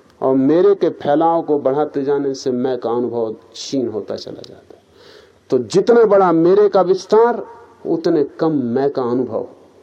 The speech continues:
इसलिए बुद्ध और महावीर घर छोड़कर भागे। घर की वजह से तकलीफ न थी, बड़ा विस्तार था साम्राज्य का, बहुत कुछ था जो मेरा था।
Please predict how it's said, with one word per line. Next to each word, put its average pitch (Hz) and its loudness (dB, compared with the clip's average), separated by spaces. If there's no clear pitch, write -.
इसलिए 185 -2
बुद्ध 143 -4
और 139 0
महावीर 135 -2
घर - -6
छोड़कर 120 -6
भागे। 104 -12
घर 131 -6
की 160 -4
वजह 131 -4
से 151 -8
तकलीफ 135 -6
न 135 -2
थी, - -20
बड़ा 214 4
विस्तार 180 0
था 123 -6
साम्राज्य 101 -8
का, - -20
बहुत 202 2
कुछ - -2
था 180 2
जो 160 0
मेरा 131 0
था। - -16